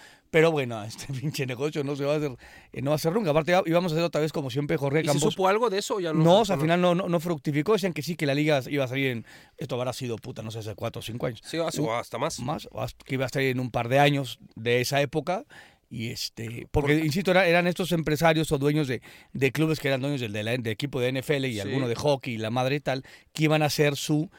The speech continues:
Speaker 1: liga, esta como, eh, fútbol siete o indoor
Speaker 2: Sí, sí,
Speaker 1: soccer,
Speaker 2: sí.
Speaker 1: alguna madre y tal, y al final no,
Speaker 2: Ahora, usted ha
Speaker 1: no
Speaker 2: estado,
Speaker 1: caminó.
Speaker 2: fíjese, yo le voy a decir a la gente que nos escucha, el doctor ha estado cerca de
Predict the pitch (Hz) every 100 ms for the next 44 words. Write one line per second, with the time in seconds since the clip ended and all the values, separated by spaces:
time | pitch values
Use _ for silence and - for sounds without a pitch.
0 | - - 127 147 135 147 175 - 127 -
1 | 143 135 127 117 110 104 101 104 - 104
2 | - - - 175 165 131 135 156 156 120
3 | 120 147 143 160 - 156 170 156 123 127
4 | 139 139 135 135 139 - 151 165 123 113
5 | 123 123 117 110 113 170 156 233 269 202
6 | 214 147 165 110 - _ - 147 120 101
7 | 170 196 180 170 160 131 113 - 131 127
8 | 107 98 107 104 - 127 151 226 240 -
9 | 202 196 175 175 196 165 180